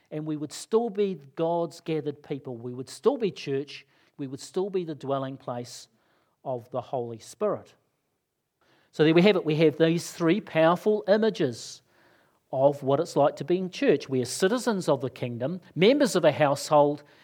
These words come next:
and stones, living stones in a temple. But Paul's also doing something very special here with these images. There's a progression. Can you see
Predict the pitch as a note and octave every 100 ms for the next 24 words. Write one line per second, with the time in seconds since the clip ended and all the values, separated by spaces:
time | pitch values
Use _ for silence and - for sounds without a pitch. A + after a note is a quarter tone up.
0 | _ D#3 D#3 C#3+ - F3+ D#3+ C3 A#2 D3+
1 | F3+ G3+ - C#3+ B2+ B2 B2 - _ _
2 | _ - C#3+ C#3 - G#3+ G3+ B2 G2 _
3 | _ _ _ _ _ _ _ _ _ _
4 | _ _ _ - D3 B3 D4+ B3+ A#3+ A3+
5 | G3 G3 - A3+ D#3+ C#3 G#3+ B3+ A#3 -
6 | G3+ G3 G3 F3 - F3+ E3+ D#3 D#3 -
7 | D3+ C#3 - F3+ G3+ D#3 C3+ A#2 - D3+
8 | E3+ F3+ - G3+ G3 G#3 B3 - D#3 F#2+
9 | _ _ _ _ _ _ - E3+ F3 -
10 | A3 G#3